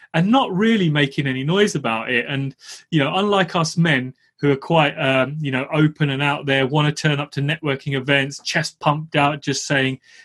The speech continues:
"Hey, I'm involved in this. I'm doing a nine bedroom conversion. I've got a commercial conversion going on."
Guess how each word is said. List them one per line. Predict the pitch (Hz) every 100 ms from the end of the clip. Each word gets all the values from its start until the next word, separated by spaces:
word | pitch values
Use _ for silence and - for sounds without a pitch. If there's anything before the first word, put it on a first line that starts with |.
| -
"Hey, | 190 202 151
I'm | 147 151
involved | 175 143 175 143
in | 143
this. | 156 165 160
I'm | 147
doing | 139 147
a | 135
nine | 147 165 156 156
bedroom | 160 160 147 135
conversion. | 135 135 160 156 147
I've | 147 139
got | 135
a |
commercial | 131 147 147 165 160 160
conversion | 156 151 151 147
going | 143 147 147
on." | 151 156